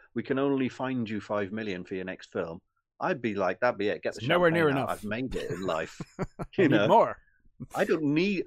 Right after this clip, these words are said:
Speaker 1: I don't think I'd know what to do. Would you know what to do with two hundred and fifty million dollar budget?
Speaker 2: Two hundred,
Speaker 1: "Hey, Mister
Speaker 2: no, I
Speaker 1: Gosling,
Speaker 2: wouldn't, wouldn't have
Speaker 1: I
Speaker 2: a
Speaker 1: like the
Speaker 2: clue.
Speaker 1: cut of your jib. Here's two hundred and fifty million.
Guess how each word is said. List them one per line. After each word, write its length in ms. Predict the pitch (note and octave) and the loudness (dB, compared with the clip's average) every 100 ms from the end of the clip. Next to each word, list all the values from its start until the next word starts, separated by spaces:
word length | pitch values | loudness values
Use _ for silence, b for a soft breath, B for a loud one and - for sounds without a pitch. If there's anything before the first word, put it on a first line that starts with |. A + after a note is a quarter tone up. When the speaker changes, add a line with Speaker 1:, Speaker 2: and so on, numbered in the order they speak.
| B | B
Speaker 1:
I 60 | G3 | 0
don't 120 | D4 | 0
think 140 | C#4+ | 2
I'd 140 | G#3+ D#3+ | 2 4
know 100 | C#3 | 4
what 160 | C3 | 2
to 60 | - | -2
do. 180 | A#2 - - | -8 -8 -6
Would 180 | A3 - | -6 -2
you 180 | F#4+ E4 | -2 0
know 180 | A3+ C4 | 0 2
what 240 | B3+ A#3 | 2 0
to 80 | G3 | -2
do 260 | C#3 D#3+ F3+ | -2 0 2
with 220 | E3+ - | 0 -2
two 180 | - F3+ | -2 2
hundred 200 | F3 E3 | 2 -2
and 100 | D3+ | -6
fifty 320 | - D3+ D#3 | -4 -4 -4
million 320 | C#3 C3 B2+ B2 | -4 -2 -2 -2
dollar 200 | A#2+ B2 | -2 -2
budget? 500 | G#2 A2 G#2+ D#3 - _ _ _ _ - - | -2 -4 -4 -8 -10 _ _ _ _ -18 -2
Speaker 2:
Two 140 | F3 | 2
hundred, 160 | A3 F3+ | 4 4
Speaker 1:
"Hey, 120 | G3 | 4
Mister 180 | C#3 C#3 | 4 4
Speaker 2:
no, 40 | |
I 40 | |
Speaker 1:
Gosling, 280 | A2+ G3+ A3 | 6 4 4
Speaker 2:
wouldn't, 180 | G#3+ - - | 2 0 -6
wouldn't 440 | A#2+ B2 C#3 B2 | -6 2 2 0
have 120 | A2 A2+ | -2 2
Speaker 1:
I 20 | |
Speaker 2:
a 20 | |
Speaker 1:
like 140 | A3 A3 | 4 4
the 100 | C#3+ | 4
Speaker 2:
clue. 60 | |
Speaker 1:
cut 120 | G#3 | 6
of 80 | A3 | 8
your 80 | F3+ | 6
jib. 300 | D#3+ F#3 C#3 | 6 6 6
Here's 220 | - C4+ B3+ | 8 6 8
two 140 | A#3 | 6
hundred 200 | A#3+ G#3+ | 8 6
and 100 | F3+ | 4
fifty 220 | A#3+ A3+ | -2 0
million. 480 | G#3+ G#3 D3+ G#2 F#2 | 2 4 4 2 -2